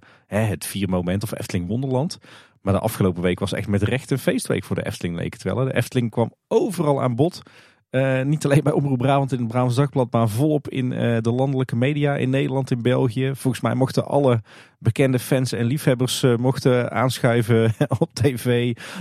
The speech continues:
eh, op de radio. Eh, echt ontzettend veel, eh, positieve aandacht voor de Efteling. Nergens een, eh, een wandklank of een, eh, negatief, eh, geluid. Ja, en ik had ook wel de indruk dat, eh, dat er zowel bij, eh, de fans als de fanmedia als ook het Efteling personeel echt, eh,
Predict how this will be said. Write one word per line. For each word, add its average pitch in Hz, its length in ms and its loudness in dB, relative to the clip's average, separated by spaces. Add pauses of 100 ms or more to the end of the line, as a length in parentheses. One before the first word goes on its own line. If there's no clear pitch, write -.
(120)
eh, 113 300 2
op 123 140 -4
de 123 80 6
radio. 113 800 0
Eh, 98 260 0
echt - 280 -4 (100)
ontzettend 185 640 0
veel, 143 360 0
eh, 123 80 0 (120)
positieve 139 480 2
aandacht 120 300 -2
voor 120 120 -2
de - 60 0
Efteling. 156 380 -4
Nergens 139 320 -2
een, 123 180 0
eh, 110 100 2 (400)
een 98 100 -4
wandklank 117 540 0
of 107 200 -2
een, 107 140 2
eh, 104 120 2
negatief, 113 520 -2
eh, 107 220 2
geluid. 120 360 0 (500)
Ja, 208 120 -2
en 185 80 0
ik 185 100 2
had 170 120 4
ook 156 80 0
wel 135 160 4
de 123 80 -4
indruk 117 340 2
dat, 107 240 2
eh, 98 200 4
dat 107 180 0
er 92 120 -4
zowel 110 320 2
bij, 95 300 0
eh, 92 60 -2
de 110 80 -4
fans 110 360 0
als 95 200 -2
de 104 60 0
fanmedia 98 580 0
als - 180 -2
ook 110 140 -6
het - 80 -14
Efteling 107 300 -2
personeel 101 420 -2
echt, - 300 -8
eh, 101 160 2